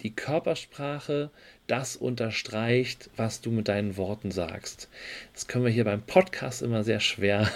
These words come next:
<laughs> darstellen. Ähm, aber, ähm, wenn ich zum Beispiel sage, "Und mein fester Standpunkt ist", und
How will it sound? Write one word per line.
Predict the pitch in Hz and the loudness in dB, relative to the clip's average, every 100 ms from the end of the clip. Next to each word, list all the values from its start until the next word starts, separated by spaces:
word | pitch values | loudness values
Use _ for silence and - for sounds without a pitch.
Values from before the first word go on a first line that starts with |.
| - - | -4 0
<laughs> | 120 117 | 0 6
darstellen. | 120 143 - - 110 131 175 - - - 120 - - | 8 8 4 2 2 2 -2 -10 -6 -2 0 -2 -2
Ähm, | 117 110 113 113 117 - - - - | 2 2 2 -2 -6 -12 -18 -20 -2
aber, | 113 113 117 117 110 110 110 - - - - - | 2 4 2 2 2 2 -2 -6 -18 -20 -20 -4
ähm, | 123 113 113 113 113 - | 0 2 2 0 -4 -4
wenn | 113 104 110 127 | -4 2 6 8
ich | 156 - - | 6 0 -8
zum | - 135 123 | -2 0 4
Beispiel | 120 120 143 - - 110 95 98 | 4 6 4 0 2 6 8 6
sage, | 107 117 131 107 92 - - - | 4 0 2 2 0 -4 -14 0
"Und | 123 135 | 4 4
mein | 139 135 131 | 6 4 4
fester | - 185 - 170 | 8 6 8 2
Standpunkt | - - 151 175 - 135 123 120 | 2 2 4 2 2 4 4 4
ist", | - 139 - - - - - - - - - | 8 8 6 -4 -8 -10 -14 -14 -14 -2 6
und | 123 120 | 6 6